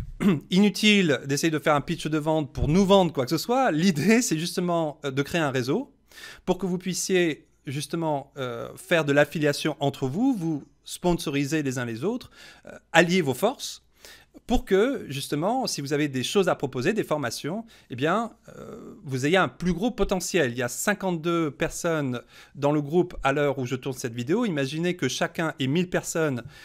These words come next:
dans sa mailing list, ça fait cinquante-deux mille,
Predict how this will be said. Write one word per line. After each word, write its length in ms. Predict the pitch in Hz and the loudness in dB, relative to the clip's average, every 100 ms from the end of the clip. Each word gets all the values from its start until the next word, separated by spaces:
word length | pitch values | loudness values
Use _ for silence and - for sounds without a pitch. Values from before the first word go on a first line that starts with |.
| - - | -20 -6
dans 100 | 139 | -2
sa 140 | 147 | 0
mailing 240 | 127 120 127 | 0 -2 0
list, 200 | 240 - | -2 -2
ça 80 | |
fait 140 | 147 208 | -2 -2
cinquante-deux 1000 | 214 190 175 165 156 - - 147 131 143 | -2 -4 -2 -4 -4 -8 -20 -8 -2 0
mille, 460 | 127 180 285 247 | 2 4 4 2